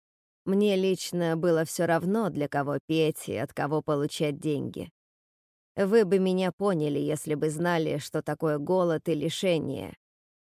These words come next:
и на что способен человек, лишь бы быть в безопасности и иметь пропитание.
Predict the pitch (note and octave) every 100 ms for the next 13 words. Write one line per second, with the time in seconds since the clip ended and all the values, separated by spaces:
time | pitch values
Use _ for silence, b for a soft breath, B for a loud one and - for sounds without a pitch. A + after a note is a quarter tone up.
0 | _ - G3 F#3 F3 - F#3 E3 E3 D#3+
1 | F3+ E3 D#3+ D#3 - D#3 D#3 F3 F3 E3
2 | D#3 E3 - D#3 E3 E3 - D3+ D3 D#3
3 | D3 E3 E3 D#3+ D3+ C#3+ - D3 C3 -
4 | _ _ _ - D#3+ D#3+ E3 D#3+ - -
5 | D#3+ F3 E3 E3+ D3 B2+ F#2+ E2